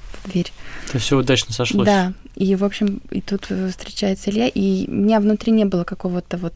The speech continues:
Speaker 1: отторжения, то есть я это вот с-, приняла. Плюс, а,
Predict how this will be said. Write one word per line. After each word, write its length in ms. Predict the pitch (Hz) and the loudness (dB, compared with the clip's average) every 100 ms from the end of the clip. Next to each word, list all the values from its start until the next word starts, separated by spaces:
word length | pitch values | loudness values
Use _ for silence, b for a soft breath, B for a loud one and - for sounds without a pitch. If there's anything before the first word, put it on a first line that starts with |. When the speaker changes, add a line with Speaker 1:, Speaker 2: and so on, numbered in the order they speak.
| - | -10
Speaker 1:
отторжения, 760 | - - 185 190 220 254 202 180 | -8 -4 -2 0 4 4 4 0
то 100 | 185 | -6
есть 200 | 180 - | -8 -6
я 140 | 190 | -4
это 160 | 180 208 | -4 -6
вот 120 | 180 - - - - | -8 -8 -18 -20 -20
с-, 180 | - - - - - - - | -18 -18 -18 -18 -18 -20 -8
приняла. 460 | - 185 190 180 175 - | -2 2 2 2 0 -4
Плюс, 440 | 196 202 208 - - | -2 0 -2 -6 -6
а, 340 | 180 175 175 | -4 -2 -2